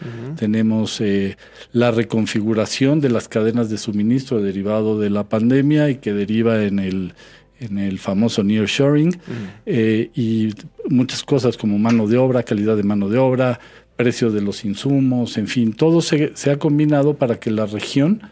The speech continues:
Speaker 2: eh, se vea beneficiada y, y se vuelva atractiva para, para los inversionistas.
Speaker 1: Ahorita con esta configuración o estos factores que mencionas, que además, pues, le dan vida, ¿no?, al llamado nearshoring, eh,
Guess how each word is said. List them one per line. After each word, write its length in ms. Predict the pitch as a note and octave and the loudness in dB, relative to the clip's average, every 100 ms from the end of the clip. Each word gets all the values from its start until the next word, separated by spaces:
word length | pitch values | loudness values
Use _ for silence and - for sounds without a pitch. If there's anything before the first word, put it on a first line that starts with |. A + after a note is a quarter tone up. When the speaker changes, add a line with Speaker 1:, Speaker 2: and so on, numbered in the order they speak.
| - - - _ C#4+ | -20 -20 -20 _ -6
Speaker 2:
eh, 220 | B2+ G#2+ | -2 -2
se 200 | - A#2+ | 0 2
vea 160 | B2 C3 | 2 2
beneficiada 1000 | B2+ B2 - A2 - B2 A#2+ B2+ C#3+ F3 - | 2 0 -2 -4 0 0 2 2 0 -4 -6
y, 220 | A2+ G2 - - | -6 -6 -10 -8
y 80 | A2 | -8
se 160 | - | -4
vuelva 260 | A2+ A#2 A#2 | 0 2 2
atractiva 680 | A#2 G#2 G2 - A#2 A2 G#2 | 0 -4 -6 -4 -2 -2 -2
para, 460 | G#2+ F#2+ F#2 F#2 - | -6 -6 -6 -8 -10
para 280 | - G2 | -8 -6
los 200 | G2 F#2 | -6 -6
inversionistas. 760 | G2 G2 - F#2+ G2 - - - _ - - - - | -6 -6 -4 -4 -4 -6 -16 -20 _ -20 -18 -10 -4
Speaker 1:
Ahorita 320 | C3+ C#3 D#3 | -2 0 0
con 340 | B2 A2+ G#2 _ _ | 0 0 -4 _ _
esta 280 | A#2 - C#3 | -10 -6 -6
configuración 840 | - G#2+ A2 G#2 G#2 G2 A2+ A2 | -4 -4 -2 -2 -2 -2 -2 -2
o 120 | A2 G#2+ | -2 -4
estos 240 | - C3+ | -4 -4
factores 420 | A#2 F#2+ A2 A2 | -4 -4 -6 -4
que 140 | - G2+ | -4 -4
mencionas, 480 | G2 - A2 G#2+ | -4 -6 -8 -6
que 80 | - | -4
además, 340 | G#2+ A2 A2+ A2 | -2 0 -2 -4
pues, 280 | - G2 | -4 -2
le 100 | G2 | 0
dan 260 | G#2 A#2 B2 | 2 2 2
vida, 400 | C3 C#3 B2 G#2+ | 4 4 4 2
¿no?, 180 | G#2+ A#2 | 0 -2
al 80 | G#2+ | -2
llamado 400 | G2 G2+ A2 A2 | -4 -4 -4 -4
nearshoring, 580 | G#2 G#2 - G#2+ G2+ G#2+ - - - - - - | -4 -4 -2 -2 -2 -4 -8 -12 -12 -14 -16 -6
eh, 380 | A#2 G#2+ G#2+ | -2 0 0